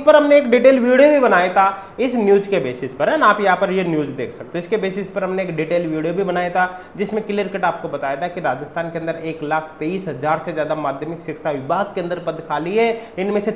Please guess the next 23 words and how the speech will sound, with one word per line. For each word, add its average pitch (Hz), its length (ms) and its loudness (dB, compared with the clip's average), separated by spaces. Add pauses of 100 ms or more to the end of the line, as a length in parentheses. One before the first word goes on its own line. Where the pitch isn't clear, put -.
(140)
चौरासी 269 580 6
हजार 233 320 4 (120)
plus 226 240 2 (100)
पद 220 160 2 (140)
केवल 202 220 2
और 196 100 0
केवल 180 240 -4
किसके, 180 320 -8
teachers 139 420 -6
के 147 100 -6
यहाँ 120 120 -2
पर - 140 -8
खाली 104 260 -8
है, 104 140 -12
जिनकी 190 280 -2
detail 160 340 0
भी 156 60 -2
आप 135 160 0
यहाँ 110 140 -4
पर 120 160 -8
देख 117 200 -10
सकते - 300 -18
हैं। 107 60 -18